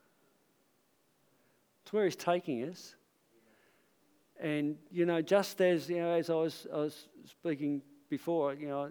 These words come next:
uh, that question I asked, "W-, God, what are you doing? Lord, what are you doing?" <laughs> You know, there's so many instances in, in Scripture where it was,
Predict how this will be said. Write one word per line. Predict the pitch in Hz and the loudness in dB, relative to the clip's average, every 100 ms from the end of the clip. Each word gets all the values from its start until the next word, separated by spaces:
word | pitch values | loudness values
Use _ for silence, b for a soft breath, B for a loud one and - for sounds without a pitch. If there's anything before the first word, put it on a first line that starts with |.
| 147 | -8
uh, | 143 147 | -8 -4
that | 147 - | -6 -2
question | 160 143 156 143 | -2 0 0 0
I | 143 139 | 2 2
asked, | 120 | 0
"W-, | 151 156 151 143 - 160 160 | -8 -14 -14 -18 -16 -12 -10
God, | 151 143 | -6 -6
what | 147 160 | -4 -4
are | |
you | 151 | -4
doing? | 135 123 110 | -2 -4 -4
Lord, | 139 135 | -6 -4
what | 165 165 | -4 -4
are | |
you | 151 | -4
doing?" | 123 127 135 185 | -4 -6 -6 -6
<laughs> | - - - _ _ _ _ B B B B B B B _ _ _ _ _ _ _ - - _ _ _ b b b b b _ _ _ - | -6 -10 -20 _ _ _ _ B B B B B B B _ _ _ _ _ _ _ -20 -20 _ _ _ b b b b b _ _ _ -10
You | 156 | -4
know, | 156 | -2
there's | 151 - | -2 2
so | 185 175 | 4 4
many | 180 170 165 | 4 6 6
instances | 165 - 160 147 - 156 131 | 4 -2 -4 -4 -4 -4 -2
in, | 156 156 | -2 -2
in | 151 139 | -2 -2
Scripture | 127 - 160 - 147 135 | -4 -4 -4 -4 -4 -2
where | 143 135 131 131 | 0 2 0 -2
it | - | -4
was, | 135 127 - | -6 -6 -8